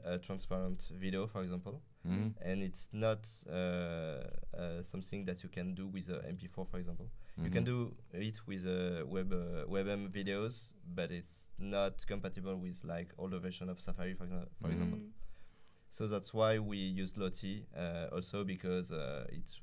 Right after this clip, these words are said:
Speaker 1: was really sharp and, uh, uh, a l-, a lot, um, uh, it was optimized to load and everything.
Speaker 2: Nice.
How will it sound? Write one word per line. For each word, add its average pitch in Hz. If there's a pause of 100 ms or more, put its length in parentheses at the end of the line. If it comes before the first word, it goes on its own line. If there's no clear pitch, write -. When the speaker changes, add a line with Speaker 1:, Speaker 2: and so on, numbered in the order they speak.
(160)
Speaker 1:
was 87
really 80
sharp 87 (540)
and, 82
uh, 82
uh, 76
a -
l-, 73
a 87
lot, 87
um, - (120)
uh, - (160)
it -
was -
optimized 85
to 85
load 80 (140)
and 85
everything. - (380)
Speaker 2:
Nice. 85